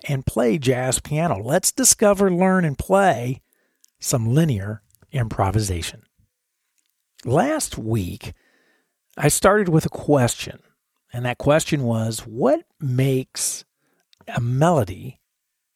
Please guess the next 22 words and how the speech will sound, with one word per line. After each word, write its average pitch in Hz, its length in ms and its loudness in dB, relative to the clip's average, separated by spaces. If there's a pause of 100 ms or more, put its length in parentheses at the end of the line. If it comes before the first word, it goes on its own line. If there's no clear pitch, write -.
(240)
a 165 80 0
good 123 340 0
melody? 185 460 -6 (1300)
I 131 100 2
then 156 180 6
explained 156 600 -2
that 131 160 4
a 123 40 -2
good 117 220 0
melody 139 440 2
is 110 180 -6
not 156 880 -4 (720)
dependent 160 400 2
upon 127 300 -2
how 135 340 2
it - 160 -6
comes 135 420 0
into 120 240 2
existence. 104 640 -4
In 135 60 2
other 170 180 6
words, 147 340 2